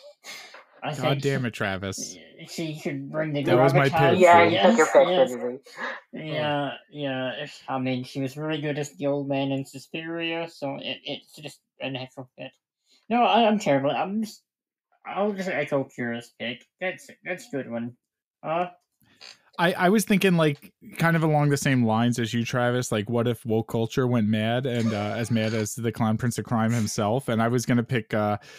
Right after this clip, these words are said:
Speaker 3: Tilda Swinton to make people upset, uh,
Speaker 1: Mm-hmm.
Speaker 3: Lakeith Stanfield to make people upset.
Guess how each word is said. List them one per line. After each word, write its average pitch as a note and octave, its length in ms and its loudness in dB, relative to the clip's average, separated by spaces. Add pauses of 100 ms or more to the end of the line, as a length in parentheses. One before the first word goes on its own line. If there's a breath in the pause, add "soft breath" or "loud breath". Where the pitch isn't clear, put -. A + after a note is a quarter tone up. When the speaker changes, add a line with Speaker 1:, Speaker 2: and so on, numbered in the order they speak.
(280 loud breath)
Speaker 3:
Tilda F#3 300 6
Swinton F#3 640 2
to E3 420 4
make D3+ 260 2
people D#3 260 2
upset, D#3 540 -2 (100)
uh, B2+ 200 4
Speaker 1:
Mm-hmm. B2 100 4
Speaker 3:
Lakeith F#3+ 440 4
Stanfield B2 840 2 (120)
to C#3 100 -2
make A#2 220 0
people A2+ 320 -2
upset. F2+ 340 -6